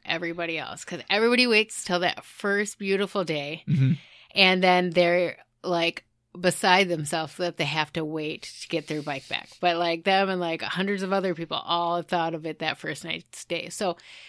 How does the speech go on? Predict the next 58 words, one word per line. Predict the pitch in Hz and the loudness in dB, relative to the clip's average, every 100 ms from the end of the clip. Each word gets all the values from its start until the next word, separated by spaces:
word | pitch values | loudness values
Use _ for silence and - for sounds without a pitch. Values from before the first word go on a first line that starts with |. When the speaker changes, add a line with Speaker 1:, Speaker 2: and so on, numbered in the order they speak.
| - - | -10 -2
Speaker 1:
before | 214 - - 277 302 277 | -2 -2 0 2 2 2
you | 254 202 202 | 0 -2 -6
put | - 226 | -4 -6
your, | 190 190 185 175 170 - | -4 -2 0 2 0 0
uh, | 170 165 165 | 0 0 -4
bike | 165 180 - | -2 -4 -2
to | |
bed | 175 160 156 | -4 -2 -4
at | 131 160 | -6 -8
the | 165 | -6
end | 165 185 | -4 -2
of | 170 | -4
the | 151 151 - | -6 -10 -12
riding | - 147 139 139 | -6 -6 -6 -10
season, | - 127 - 127 151 | -10 -10 -10 -12 -2
Speaker 2:
Mm-hmm. | 131 120 123 | 0 2 0
Speaker 1:
that's | 220 269 | 0 0
a | 185 | 0
great | 170 196 | 2 0
time | 151 139 | -2 -8
to | 143 | -10
bring | 151 143 | -10 -12
it | 139 | -12
in, | - 165 165 175 | -14 -14 -16 -6
just, | 175 165 | -4 -2
like, | 175 165 165 | -4 -4 -4
after | 160 156 - 170 156 156 151 - - | -4 -4 -6 -8 -6 -8 -10 -16 -16
you're | 185 160 | -12 -8
done | 160 160 | -8 -8
with | 151 | -10
the | - 151 | -10 -4
winter | 180 185 165 | -4 -4 -8
season | 151 156 151 | -8 -10 -10
if | 147 156 | -12 -12
you're | 147 | -12
winter | 147 151 | -10 -10
riding. | 151 139 - - _ | -10 -10 -10 -16 _
Speaker 2:
Mm-hmm. | 139 123 123 - | 0 2 0 -4
Speaker 1:
Um, | 160 143 156 - _ - | -8 -8 -14 -18 _ -8
and | 180 170 | -4 -2
that | 170 | -2
way | |
you're | 165 160 | -4 -4
ready | 160 160 | -6 -6
to | 156 | -6
go | 160 | -8
in | 156 | -8
the | |
spring. | 147 170 151 | -8 -6 -6
You | |
should | - 156 | -8 -6
be | 151 | -6
able | 151 | -8
to | 151 | -12
just | 143 | -12
pump | - 165 | -8 -8
your | 190 | -8
tires | 175 170 170 185 - - | -8 -6 -4 -6 -10 -16